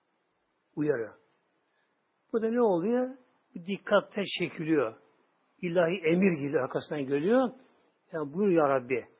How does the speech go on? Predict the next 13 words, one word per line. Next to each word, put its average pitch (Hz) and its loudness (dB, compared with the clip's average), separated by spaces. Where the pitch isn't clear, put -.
lebbeyk 165 4
Allah'ım 143 -2
anlamına 131 -2
geliyor. 113 -8
Ve 247 2
Mevlam 196 2
şöyle 160 4
buyuruyor, 175 -2
kütübe 202 0
aleykümüs 175 2
sıyamı. 120 -2
Kütübe 175 -4
yazıldı, 147 0